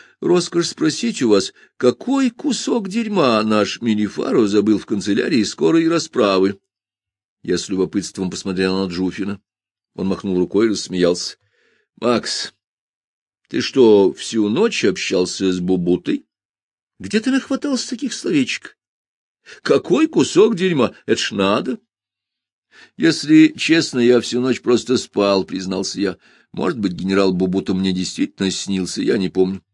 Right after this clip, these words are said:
«А, вот как ты развлекаешься в рабочее время.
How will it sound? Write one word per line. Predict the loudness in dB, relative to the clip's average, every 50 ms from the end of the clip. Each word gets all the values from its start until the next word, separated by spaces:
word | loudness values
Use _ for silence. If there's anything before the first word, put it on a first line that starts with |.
| _ _ _ _ _ _ _ -6
«А, | -2 0 0 2 2 2 2 2 2 2 2 2 2 0 -2 _ _ _ _ _ _ _ _ _ _ _ -2
вот | 2 4 6 6 8 8 6 6 4 4 2 0
как | 0 0 0 0 0
ты | 0 2 4
развлекаешься | 6 6 4 4 4 4 4 4 4 4 4 4 4 2 2 2 4 4
в | 6
рабочее | 6 6 6 4 4 4 2 2 4
время. | 4 4 4 4 0 -4